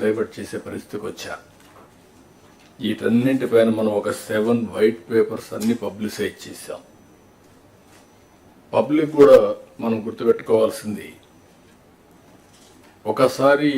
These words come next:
పనిష్ చేశాం, మీరు వచ్చారు, మొత్తం సరిచేస్తారనే ఉద్దేశంతో మీకు మ్యాండేట్ ఇచ్చామనే అభిప్రాయంతో ఉంటారు. అది ఉన్నప్పుడు మనం ఎక్స్ట్రా ఎఫర్ట్స్ పెట్టాల్సిన బాధ్యత మనందరిపైన ఉంది.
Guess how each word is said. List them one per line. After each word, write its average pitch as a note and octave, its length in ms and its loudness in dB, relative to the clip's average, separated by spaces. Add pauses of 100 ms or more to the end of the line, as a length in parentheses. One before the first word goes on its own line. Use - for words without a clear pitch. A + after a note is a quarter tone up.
(280)
పనిష్ C3 380 0
చేశాం, A2+ 380 0 (480)
మీరు A2 240 2
వచ్చారు, G#2+ 420 -2 (840)
మొత్తం A2+ 240 2 (120)
సరిచేస్తారనే A2+ 880 2
ఉద్దేశంతో A2 460 -2 (1040)
మీకు A#2 240 -2
మ్యాండేట్ A2+ 420 0
ఇచ్చామనే G#2 400 -4
అభిప్రాయంతో G#2+ 560 0 (100)
ఉంటారు. - 300 -12 (1600)
అది A#2 120 -2 (100)
ఉన్నప్పుడు D3 480 4
మనం B2+ 140 2 (100)
ఎక్స్ట్రా - 380 6 (220)
ఎఫర్ట్స్ - 420 -4
పెట్టాల్సిన G#2 560 -4 (600)
బాధ్యత A2+ 340 -2 (100)
మనందరిపైన G2 680 -4
ఉంది. F#2 180 -10